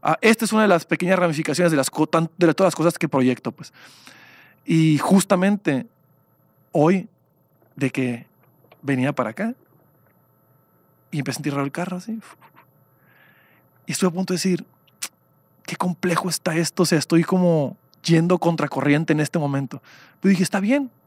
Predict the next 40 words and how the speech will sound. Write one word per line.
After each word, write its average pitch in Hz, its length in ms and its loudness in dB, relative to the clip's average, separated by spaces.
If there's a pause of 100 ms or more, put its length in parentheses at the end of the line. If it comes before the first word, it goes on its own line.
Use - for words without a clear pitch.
(280)
Ya 185 120 2
me 226 60 4
había 233 120 4
acostumbrado, 185 420 2
me 185 80 2
había 160 160 4 (100)
dado 196 220 4
comodidad 147 420 0
antes, 139 240 -6
porque 135 220 -4
mucho, 135 280 -4
hace 151 100 -4
mucho 160 180 -2
rato 151 140 0
que 143 60 -2
no 135 60 0
tenía 151 160 0
resistencia. 135 520 -4 (340)
Pero 151 120 0
ahora 151 100 0
que 160 80 -6
estoy 139 220 -2
como 139 400 -4 (500)
moviéndome 151 640 2
de, 123 120 0 (240)
de 139 100 0
vuelta 147 440 0 (320)
de 139 100 -4
otras 147 220 0
formas, 175 360 2
pues, - 220 -16 (400)
empieza 160 280 0
a - 20 4
ver 175 80 6
esa 175 100 2
resistencia 175 420 2
que 170 80 0
hasta 160 140 2
se 165 120 0
proyecta 160 720 0